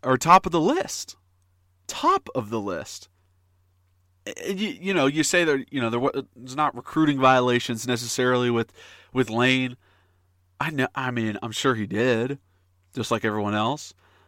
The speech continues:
But there's also, you know, D U Is, crashing his cars, rumors of him,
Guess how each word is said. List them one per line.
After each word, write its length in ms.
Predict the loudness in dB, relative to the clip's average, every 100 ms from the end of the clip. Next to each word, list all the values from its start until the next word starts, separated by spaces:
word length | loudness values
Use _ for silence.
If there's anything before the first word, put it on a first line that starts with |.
| _
But 100 | -6
there's 180 | -2 -2
also, 440 | -4 0 4 4 4 _
you 100 | -6
know, 140 | -4 -6
D 200 | 0 0
U 400 | 4 4 6 10
Is, 640 | 12 12 8 4 2 -8 -10 _ _ _ _ -4
crashing 440 | 4 6 6 2
his 180 | -2 -4
cars, 760 | 6 10 12 10 6 0 -8 -16 _ _ _ _ _ _ _ _ _ _ _ _ _ _ 0
rumors 420 | 2 4 2 0
of 80 | 2
him, 260 | 2 0